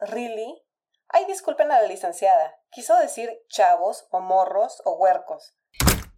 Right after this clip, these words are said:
Pero el tema de la, de la menstruación, pues, es muchísimo más grande como <laughs> para dejarlo a la leyenda y a los mitos. Yo siento que en México, y supongo que en Latinoamérica también, que ahí a lo mejor el auditorio nos puede dar sus opiniones de diferentes partes de Latinoamérica,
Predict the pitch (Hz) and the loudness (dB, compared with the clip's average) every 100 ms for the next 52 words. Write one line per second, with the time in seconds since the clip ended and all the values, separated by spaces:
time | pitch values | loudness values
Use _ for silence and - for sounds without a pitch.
0 | - 427 427 392 302 262 247 247 240 240 | 0 4 6 8 8 8 8 8 8 6
1 | 254 349 349 - - 254 247 233 233 226 | 6 4 0 -2 4 6 4 2 4 6
2 | 240 311 330 285 220 180 175 - 208 208 | 6 6 6 6 6 4 -2 0 2 4
3 | 202 208 - 208 196 - 208 196 233 269 | 4 4 4 4 4 4 4 4 4 0
4 | - 220 214 208 262 330 339 269 226 214 | -2 0 2 4 4 4 4 6 6 6
5 | 226 233 220 214 220 175 - - 220 208 | 6 6 6 6 6 4 4 4 2 2
6 | - 202 - 220 240 _ 202 208 208 226 | 2 0 2 0 -2 _ 4 6 6 6
7 | 214 196 202 226 226 202 190 208 220 226 | 6 6 6 6 6 6 6 4 2 4
8 | 185 180 - - - 277 277 311 294 254 | 2 0 -6 -12 2 4 4 4 4 2
9 | 247 240 240 220 196 208 233 247 226 220 | 2 0 4 4 6 6 6 4 2 2
10 | 185 202 330 _ - - 294 - 339 427 | 2 2 0 _ -2 0 0 2 2 4
11 | 381 302 254 220 214 214 208 196 190 226 | 4 6 6 6 6 4 4 4 4 2
12 | 254 254 202 170 - 120 - 185 190 190 | 2 2 4 4 2 0 2 4 6 6
13 | 190 202 202 208 226 226 202 202 202 185 | 4 4 4 6 4 4 2 4 4 2
14 | - - 202 - 190 190 190 190 214 240 | 0 -2 -2 4 6 8 6 4 2 2
15 | 202 180 196 196 196 190 180 180 190 - | 4 6 4 6 4 4 4 4 0 2
16 | 185 180 185 190 185 180 180 196 226 208 | 0 2 0 4 2 2 2 4 4 4
17 | - - | 0 -4